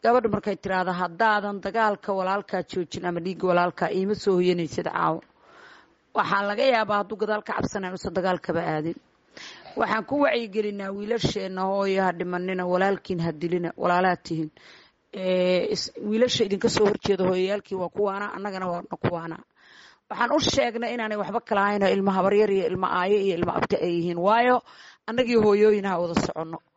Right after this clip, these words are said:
Kuwaan u tagna maahana, kuwa kale barooray madaxa saaranayeen. Marka dadku haddii balaayo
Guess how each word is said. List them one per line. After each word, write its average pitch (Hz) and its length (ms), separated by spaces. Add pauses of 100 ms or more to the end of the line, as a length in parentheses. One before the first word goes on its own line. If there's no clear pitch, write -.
(520)
Kuwaan 262 320
u 269 60
tagna 240 300
maahana, 220 280
kuwa 247 200
kale 208 280
barooray 208 400
madaxa 185 320
saaranayeen. 160 680 (540)
Marka 285 280
dadku - 340
haddii 208 300
balaayo 196 420